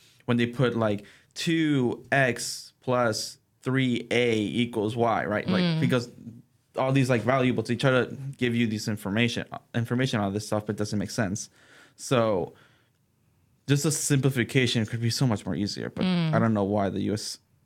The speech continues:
Speaker 1: education system just decides to <laughs> screw you over with math. It makes everyone hate math. Uh, so then pretty much with this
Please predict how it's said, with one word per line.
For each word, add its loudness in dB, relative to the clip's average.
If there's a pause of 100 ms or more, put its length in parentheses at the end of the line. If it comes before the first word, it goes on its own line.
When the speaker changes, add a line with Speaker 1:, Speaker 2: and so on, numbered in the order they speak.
Speaker 1:
education -2
system -4
just -8
decides -2
to -4
<laughs> -6
screw -2
you 0
over 0
with -2
math. -2 (580)
It 2
makes 2
everyone 4
hate -2
math. -4 (800)
Uh, -2 (880)
so -2
then 2 (460)
pretty 2
much 4
with 0
this -4